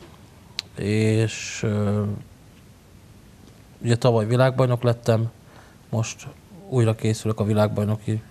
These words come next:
cím megvédésére. Október húsztól huszonhetedikéig lesz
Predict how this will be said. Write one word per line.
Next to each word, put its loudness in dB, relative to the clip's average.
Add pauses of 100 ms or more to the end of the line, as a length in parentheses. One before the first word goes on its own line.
cím -2
megvédésére. 0 (1000)
Október -4 (340)
húsztól -2
huszonhetedikéig -2
lesz -8